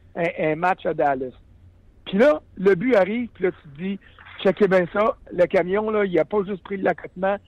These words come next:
il va rentrer dans le ditch au complet, ça va prendre deux towings pour le sortir. » Puis, euh, en dedans d'une minute, c'est ça qui est arrivé encore. Et ça n'a pas de bon sens.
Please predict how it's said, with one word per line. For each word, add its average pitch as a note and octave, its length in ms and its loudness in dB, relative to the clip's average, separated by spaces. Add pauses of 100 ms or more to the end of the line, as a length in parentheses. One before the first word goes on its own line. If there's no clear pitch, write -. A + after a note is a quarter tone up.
(220)
il G3+ 160 0
va G3+ 160 4
rentrer F#3+ 380 2
dans E3+ 140 -4
le D#3 80 -10
ditch F#3 280 -2
au D#3+ 60 -8
complet, F3 440 -6
ça F3+ 80 -6
va D#3+ 120 -4
prendre F3+ 260 -4
deux F#3+ 160 0
towings F3+ 360 -4
pour D#3 120 -10
le C#3+ 140 -6
sortir. » F3 400 -4 (400)
Puis, D#3+ 200 0
euh, D3+ 300 8
en F3+ 140 4
dedans F#3 200 0
d'une E3+ 220 -4
minute, F3+ 240 -8
c'est D3+ 140 -12
ça F3 80 -8
qui - 100 -12
est D#3 100 -8
arrivé D3 240 -4
encore. D3 380 -6 (500)
Et F#3 100 0
ça G3+ 140 2
n'a F3+ 60 2
pas A3+ 200 0
de F3+ 40 -2
bon D3 280 -6
sens. - 180 -14